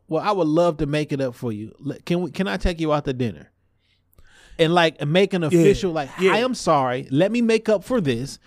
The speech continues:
Speaker 1: Let me go. Let's take, let's take you out to dinner, such
Speaker 2: Yeah.
Speaker 1: and such."
Speaker 2: So you just hit on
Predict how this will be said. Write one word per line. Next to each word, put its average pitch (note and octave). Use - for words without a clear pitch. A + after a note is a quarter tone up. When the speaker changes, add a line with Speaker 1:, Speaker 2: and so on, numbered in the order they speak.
Speaker 1:
Let F#3
me A#3+
go. E3+
Let's G3+
take, G#3+
let's G3
take G3
you F#3
out E3
to D#3+
dinner, D3+
such B2+
Speaker 2:
Yeah. D3+
Speaker 1:
and B2
such." G#2
Speaker 2:
So E3
you G3
just A3
hit F3
on D3